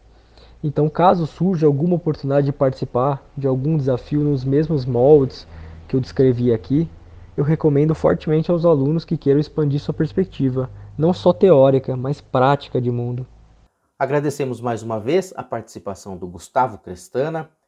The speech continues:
Speaker 2: estudante de pós-graduação da exalc. Lembramos aos ouvintes deste Estação exalc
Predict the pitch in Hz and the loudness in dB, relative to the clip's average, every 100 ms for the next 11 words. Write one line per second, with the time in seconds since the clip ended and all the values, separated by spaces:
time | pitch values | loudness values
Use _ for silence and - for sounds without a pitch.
0 | _ - - 101 135 135 120 - 151 160 | _ -20 -16 -6 -6 -6 -12 -2 0 0
1 | 143 151 151 143 135 123 139 131 95 107 | -2 -6 -6 -8 -8 -6 -2 -4 -2 -2
2 | 92 - _ _ _ _ 113 120 143 180 | -4 -8 _ _ _ _ -6 -2 0 0
3 | 160 147 135 104 110 104 - 82 82 127 | 0 -2 -4 -6 -8 -8 -10 -12 -4 -2
4 | 131 - 104 _ 92 95 95 87 87 113 | -2 -8 -18 _ -14 -12 -14 -14 -14 -10
5 | 113 160 139 | -2 -2 -2